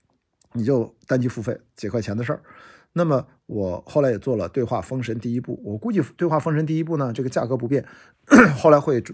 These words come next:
陆续的把第二部、第三部随着供应，我都会更新到这个专辑里面。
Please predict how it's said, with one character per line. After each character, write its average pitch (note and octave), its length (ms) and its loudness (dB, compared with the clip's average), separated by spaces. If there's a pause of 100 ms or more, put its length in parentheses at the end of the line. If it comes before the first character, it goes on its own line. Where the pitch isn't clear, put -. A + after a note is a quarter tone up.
陆 D3 160 -2
续 B2+ 160 -4
的 A2 80 -4
把 D#2 140 -6
第 C3 100 -2
二 A#2+ 80 4
部、 A2+ 100 -4
第 A2 120 -4
三 B2 200 -4
部 C3 280 -8
随 G#2 160 -6
着 A#2 100 -2
供 B2+ 180 -4
应， C3 140 -4
我 - 100 -10
都 C#3 140 -4
会 C#3+ 240 -2 (140)
更 A#2+ 120 -10
新 G#2+ 120 -10
到 G2 100 -6
这 F#2 80 -10
个 F#2 80 -10
专 G2+ 140 -6
辑 G2+ 100 -6
里 D#2+ 80 -6
面。 D#2+ 180 -12